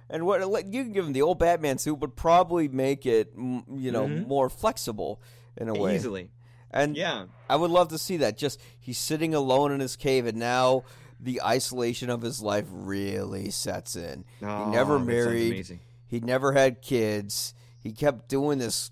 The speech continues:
Speaker 1: insane job, and it would give some much needed subtext to a Tim Burton movie. Because
Speaker 2: I agree.
Speaker 1: one thing Tim Burton's always accused of and honestly, rightfully so, is that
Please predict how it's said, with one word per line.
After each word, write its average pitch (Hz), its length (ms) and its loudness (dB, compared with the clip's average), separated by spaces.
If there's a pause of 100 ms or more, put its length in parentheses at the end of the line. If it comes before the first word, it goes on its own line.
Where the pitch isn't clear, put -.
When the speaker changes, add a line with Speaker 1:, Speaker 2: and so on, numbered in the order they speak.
(100)
Speaker 1:
insane 139 840 -2
job, 117 580 4 (300)
and 131 240 0
it 175 140 2
would 180 240 0
give 117 340 2
some 98 260 -6
much 104 680 -2 (280)
needed 139 680 0 (540)
subtext 117 840 0
to 120 140 -4
a 110 40 -2
Tim 131 440 -2
Burton 107 380 0
movie. 90 440 -10 (300)
Because 120 460 0
Speaker 2:
I 113 40 -2
agree. 110 180 -4
Speaker 1:
one 131 260 0
thing 156 240 0
Tim 151 260 -2
Burton's 143 340 -2
always 131 280 0
accused 147 560 -4
of 98 280 0 (400)
and 107 380 -2 (280)
honestly, 131 520 0
rightfully 113 420 -2
so, 139 360 4
is 110 120 -2
that 113 200 2